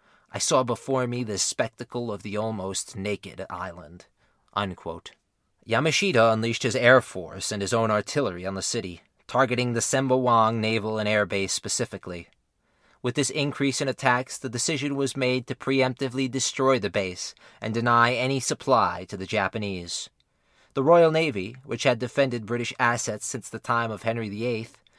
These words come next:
would not defend Singapore. The three hundred odd personnel still on the island promptly departed, leaving a burnt-out shell of a naval base and an anxious population behind.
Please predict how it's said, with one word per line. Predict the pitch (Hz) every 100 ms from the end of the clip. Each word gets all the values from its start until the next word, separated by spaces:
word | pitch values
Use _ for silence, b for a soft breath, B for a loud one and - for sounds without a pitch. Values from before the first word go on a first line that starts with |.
| b b
would | 110
not | 110 101 -
defend | 95 92 87
Singapore. | - 95 87 - 85 85 - _ _ _ b b b
The | 117
three | 143 151
hundred | 147 131 139
odd | 123 123
personnel | - 131 - 127 117 110
still | - 131
on | 120 120
the | 113
island | 101 98 95 92 _
promptly | - 127 120 - 92 92 -
departed, | 98 - 110 104 85 - _ b b b -
leaving | 120 117 107
a |
burnt-out | 90 120 123 117 113 110
shell | - 123 104
of | 101
a | 107
naval | 110 101 95
base | 85 85 - - b b b
and | 104
an | 101
anxious | 104 113 - 90 -
population | - 95 98 95 92 87 90
behind. | 92 92 95 85 85 87